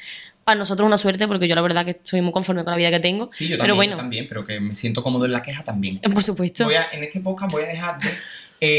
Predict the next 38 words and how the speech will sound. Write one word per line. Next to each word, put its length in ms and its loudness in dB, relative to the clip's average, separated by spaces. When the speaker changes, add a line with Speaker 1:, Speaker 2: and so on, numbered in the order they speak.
Speaker 2:
em, 640 -4
pedir 240 -2
perdón 520 0
por 260 0
estar 240 -4
quejándome 320 -4
constantemente 880 -2
o 320 2
que 120 -4
nadie, 600 -2
eh, 380 2
se 140 0
ofenda 500 0
porque 220 -6
es 60 -10
que 100 -4
hay 80 -4
que 120 -2
ver, 320 0
que 80 -6
es 60 -4
que, 240 -6
no. 200 -6
A 80 -4
ver, 260 -4
yo 180 0
estoy 180 -2
cómodo 240 -2
con 80 -2
la 80 0
vida 140 -2
que 60 -6
tengo, 280 -2
si 180 -4
no 160 0
intentaría 420 -2
cambiarla, 600 0
pero 420 0